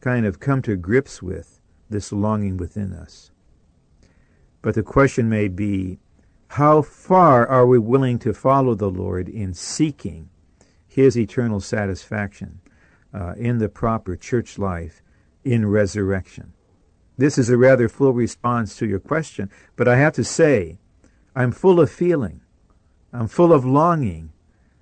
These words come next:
because the divine life within me, just as the divine life in all of our listeners, desires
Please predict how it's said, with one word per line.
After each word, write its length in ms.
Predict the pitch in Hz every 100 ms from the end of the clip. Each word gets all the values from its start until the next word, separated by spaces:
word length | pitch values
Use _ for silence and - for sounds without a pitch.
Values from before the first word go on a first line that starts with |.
| _
because 320 | 123 147 131
the 120 | 123 135
divine 380 | 123 147 156
life 300 | 147 147 147
within 340 | 135 117 143 135
me, 280 | 117 117 - _ _ -
just 260 | 156 151
as 160 | 151 123
the 80 | 131
divine 400 | 123 123 143 135
life 240 | 135 131
in 140 | 120 120
all 240 | 127 139
of 80 | 127
our 140 | 120
listeners, 760 | 120 127 - 87 76 - - _ _ _ _ 95
desires 840 | 113 98 95 139 135 120 110 -